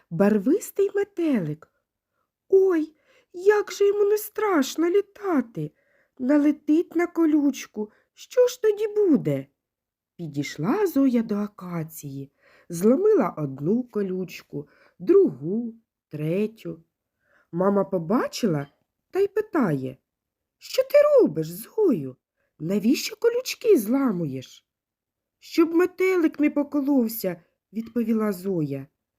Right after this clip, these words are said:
«Це дуже добре, що ти метелика жалієш», сказала мама. «Але ж і акація без колючок жити не зможе». Після цікавого оповідання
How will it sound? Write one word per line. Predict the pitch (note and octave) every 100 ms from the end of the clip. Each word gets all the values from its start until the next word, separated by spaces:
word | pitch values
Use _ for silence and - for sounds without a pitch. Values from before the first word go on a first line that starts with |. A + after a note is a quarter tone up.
| _ _ _ _
«Це | - D4+
дуже | B3 D4+ D4+
добре, | C4+ E4 D4 D#3 C#3+ - _
що | - A3
ти | A3+ A3+
метелика | B3 B3+ C4+ G3+ F3 F3 F3
жалієш», | F#3+ A3+ A3+ D#3+ C#3+ - -
сказала | - - E3 E3 E3 E3+
мама. | F3 D#3+ C#3+ C#3 _ _ _ _ _ _ _
«Але | D#3 D#3 D#3
ж | - -
і | D3
акація | C3+ - C3+ D#3 C#4+ - F3 C#3+ C#3+ _ _ -
без | D3 D#3+ -
колючок | D3+ C3+ C3 - D#3 C4 - - _ _
жити | C3+ A#2+ F#3+ - G#3
не | F3 F#3
зможе». | E3+ D#3+ E3 G#3 A#3 E3 C3 C#3 _ _ _ _ _ _ _ _ _ _ _ _ _ _ _ _ -
Після | G3+ G3 G3
цікавого | G3 A3+ - G3+ E3+ D#3 D3+ D#3
оповідання | - D3 C#3 C3 C3+ D#3 C#4 D#4 E3+